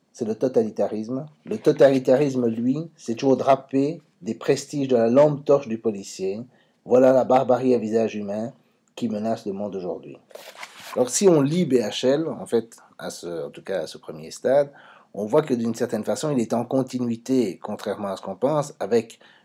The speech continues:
une partie de la pensée des années soixante. Il se réclame de Lacan. Euh, il est appuyé à son début, et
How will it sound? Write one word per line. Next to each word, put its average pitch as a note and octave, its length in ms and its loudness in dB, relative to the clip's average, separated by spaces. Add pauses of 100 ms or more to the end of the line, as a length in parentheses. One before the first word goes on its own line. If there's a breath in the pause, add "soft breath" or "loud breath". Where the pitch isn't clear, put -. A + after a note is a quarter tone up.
une F#2+ 140 -12
partie A2 320 -4
de G2+ 60 -6
la G#2 100 0
pensée F#2+ 320 -8
des F2 160 -10
années F2+ 200 -8
soixante. A2+ 640 -4
Il E2 80 -12
se E2 80 -14
réclame E2+ 380 -10
de D#2+ 80 -10
Lacan. A#2+ 640 -6 (340 loud breath)
Euh, F2 160 -10
il G2 100 -12
est A2+ 120 -10
appuyé G#2+ 640 -6
à - 160 -8
son G2+ 160 -10
début, F#2+ 400 -10
et E2+ 100 -10